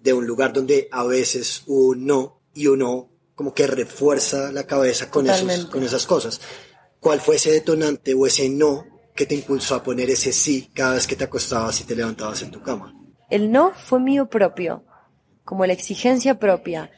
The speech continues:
Speaker 2: las demandas sociales culturales, la clase social donde venía, el colegio donde venía, las amistades que tenía, me apuntaban para que vaya por un lugar. Ese fue mi no,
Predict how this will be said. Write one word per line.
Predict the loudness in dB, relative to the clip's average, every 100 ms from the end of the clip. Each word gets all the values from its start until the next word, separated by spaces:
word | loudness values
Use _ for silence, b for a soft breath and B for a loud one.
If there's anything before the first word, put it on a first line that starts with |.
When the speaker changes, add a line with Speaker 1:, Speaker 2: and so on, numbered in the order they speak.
| b -6
Speaker 2:
las | -4 -2
demandas | -2 0 2 2 4 2
sociales | 0 -6 -6 -4 0 0 -2
culturales, | -8 -14 -2 2 2 2 -4 -10 -16 B B B
la | -6
clase | -2 0 0 -2
social | -4 -2 0
donde | 0 0 0
venía, | 0 0 -4 -4 -6
el | -6
colegio | 0 2 2 2 0
donde | 0 0
venía, | 0 0 -4 -6 -6
las | -8 -8
amistades | -8 -10 0 2 2
que | 0
tenía, | -2 0 2 2 2 -2 b b b b
me | 0 0
apuntaban | 0 0 2 4
para | 2 2
que |
vaya | -2 -4
por | -8
un | -2
lugar. | 0 0 0 0
Ese | 0 0
fue | -2 -2
mi | 0
no, | -2 -4